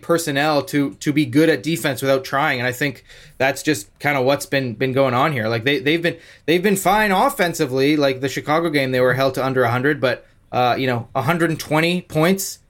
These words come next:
should be good enough to get you a win against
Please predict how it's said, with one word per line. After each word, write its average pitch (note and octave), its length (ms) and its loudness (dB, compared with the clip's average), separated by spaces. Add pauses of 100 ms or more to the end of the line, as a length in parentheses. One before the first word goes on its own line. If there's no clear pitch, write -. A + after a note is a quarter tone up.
(140)
should F3+ 320 0
be F#3 140 2
good F3+ 200 4
enough E3 300 0
to - 80 -6
get D#3 200 2
you D3+ 100 4
a C#3 60 4
win C#3 420 0
against C3+ 460 -4